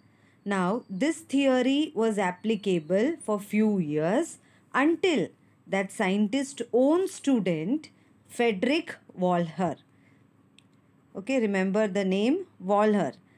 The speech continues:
Frederick Walher, remember the name Walher. He was the student of the scientist who gave vital force theory. So Frederick Walher, he is on his own, he synthesized,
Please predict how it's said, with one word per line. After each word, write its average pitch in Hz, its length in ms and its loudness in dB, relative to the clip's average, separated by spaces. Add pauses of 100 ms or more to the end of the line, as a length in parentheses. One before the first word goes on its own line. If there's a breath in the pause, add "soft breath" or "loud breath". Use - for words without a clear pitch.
(240 soft breath)
Frederick 214 680 -2
Walher, 180 640 0
remember 214 380 -2
the 202 120 -4
name 202 380 -2
Walher. 165 640 -2 (920 soft breath)
He 311 260 0
was 330 280 2
the 311 100 2
student 262 600 0
of 233 200 0
the 254 120 2
scientist 202 640 -2
who 208 200 0
gave 202 320 0
vital 180 460 -2
force 208 600 -2 (180)
theory. 180 400 -2 (560 soft breath)
So 247 180 -2
Frederick 247 580 -2
Walher, 214 760 0 (240 loud breath)
he 302 380 0
is 240 260 2 (200)
on 269 220 2
his 320 220 2
own, 226 380 4
he 247 260 0
synthesized, 285 1300 0